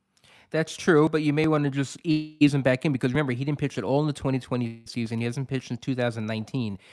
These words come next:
So you may wanna start him in the eighth inning for, for the first couple weeks just to get him back on his feet like every other closer who gets hurt and then see how things go. So that makes you, that makes a, a pitcher like Giovanni Gallegos, who has value regardless whether he gets saves or not.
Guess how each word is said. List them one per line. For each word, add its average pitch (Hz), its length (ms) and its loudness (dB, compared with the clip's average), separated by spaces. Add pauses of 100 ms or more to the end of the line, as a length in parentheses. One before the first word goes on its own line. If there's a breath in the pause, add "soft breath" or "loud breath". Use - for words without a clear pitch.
(180 loud breath)
So 135 240 4
you 131 160 2
may 147 160 2
wanna 151 180 0
start 143 280 2
him 135 80 2
in 131 60 0
the 127 100 -2
eighth 135 240 -2
inning 135 160 -2
for, 127 260 -2
for 131 220 -4
the 123 80 -4
first 127 240 -6
couple 127 180 -2
weeks 123 180 -2
just 131 180 -6
to 135 40 -4
get 123 160 -2
him 123 80 -2
back 120 240 -2
on 120 140 0
his 117 120 -6
feet 120 220 -4
like 113 240 -6 (220 soft breath)
every 127 200 0
other 135 120 2
closer 123 320 2
who 113 80 -2
gets 110 240 -4
hurt 123 180 -2
and 156 80 -4
then 143 140 -2
see 151 160 -4
how 151 120 0
things 147 220 -2
go. 143 180 4
So 127 280 -2 (240 loud breath)
that 160 120 4
makes 226 240 0
you, 165 160 -8 (200)
that 165 80 -2
makes 202 200 0
a, 151 200 -4
a 147 100 4
pitcher 220 380 -4
like 165 180 2
Giovanni 147 380 2
Gallegos, 151 400 2
who 147 160 2
has 135 160 2
value 151 480 4 (460 loud breath)
regardless 151 580 4
whether 135 160 4
he 131 60 4
gets 123 180 -2
saves 113 280 -2
or 113 60 -4
not. 110 300 0